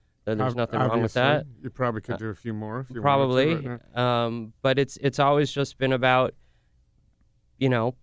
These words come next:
Speaker 1: putting your best foot forward day after day after day, and that's, like, the really boring secret of restaurants, is that, um, you know, you just have to make,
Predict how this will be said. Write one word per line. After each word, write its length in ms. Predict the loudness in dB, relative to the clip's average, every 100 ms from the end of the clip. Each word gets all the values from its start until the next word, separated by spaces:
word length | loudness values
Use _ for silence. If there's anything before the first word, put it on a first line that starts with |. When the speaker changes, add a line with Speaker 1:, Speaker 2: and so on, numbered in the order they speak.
| _ _ _
Speaker 1:
putting 220 | -2 0
your 80 | 0
best 280 | 0 -2 -2
foot 180 | -8 -6
forward 380 | -2 0 0
day 240 | 0 0 0
after 280 | -2 -6 -8
day 240 | -6 -4
after 260 | -8 -12 -4
day, 320 | 0 0 -2
and 140 | -6
that's, 220 | -8 -8 -6
like, 160 | -4
the 80 | -4
really 460 | -8 -6 -6 -4 -6 -8 _
boring 460 | -4 -2 0 -2 -4
secret 480 | -8 -10 -6 -4 -4
of 140 | -4
restaurants, 760 | -4 -4 -4 -2 -2 -4 -10 _ _ _ _ _ _
is 220 | -6 -6 -2
that, 380 | -2 0 -4 -8
um, 440 | -10 -10 -12 -16 _ _ _ _ _ _ _ _
you 120 | -8
know, 140 | -6 -6
you 120 | -10
just 240 | -10 -8
have 160 | -8 -12
to 80 | -10
make, 360 | -8 -8 -10